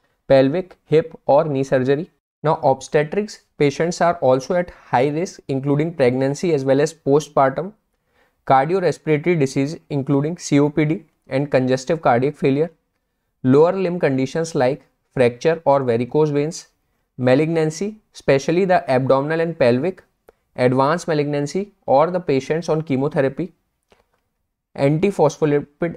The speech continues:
antibody syndrome, and increased age, prolonged bed rest, prolonged immobilization and trauma. So these all are the risk factors for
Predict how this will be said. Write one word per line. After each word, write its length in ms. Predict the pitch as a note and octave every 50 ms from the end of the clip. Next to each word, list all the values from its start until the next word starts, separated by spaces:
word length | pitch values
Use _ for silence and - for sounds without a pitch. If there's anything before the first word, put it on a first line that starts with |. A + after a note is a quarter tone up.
| - _ -
antibody 500 | C3 C3 C3 C#3 D#3 D3+ D3 D3 D#3 D#3+
syndrome, 480 | D#3+ - B2 A#2+ A#2 C3 D3 F#3 - - _ _ _ _ _ _ _ _ _
and 140 | - C3+ D3 - _ _
increased 540 | - C#3 C3+ C3+ C#3 E3+ F#3+ G#3 G3 F#3+ - -
age, 300 | C#3+ C#3+ D#3+ F3 E3 - _ _ _ _ _ -
prolonged 440 | C#3 C#3 C#3+ D3 D#3+ F3 F3+ E3+ C#3
bed 220 | B2 B2+ B2 B2+
rest, 280 | C#3 D#3 F#3 - - _ _ _ _ _ _ -
prolonged 400 | D3 D3 D3 D#3+ F3 F#3+ F#3+ -
immobilization 840 | D3 D3 C#3+ C#3+ C#3+ C#3 C#3 C#3+ C#3+ C#3 C#3+ C#3+ C#3+ - F3 G#3+ A3 - _ _ _
and 260 | C#3+ D3 F3 A3 A3 - _ _ _
trauma. 320 | C#3+ B2+ A2+ G2+ F#2 - - _ _ _ _ _ _ _ _
So 160 | - - F3
these 340 | E3+ D3 D#3 F3 G3 A3 A3
all 240 | - - D3 D3 D3
are 140 | C#3 C3 C3
the 160 | C#3+ - -
risk 280 | D3 D3 D#3+ - - -
factors 400 | D3 B2+ - - - D3 D#3+ -
for 380 | - - B2+ B2+ D#3+ A3 -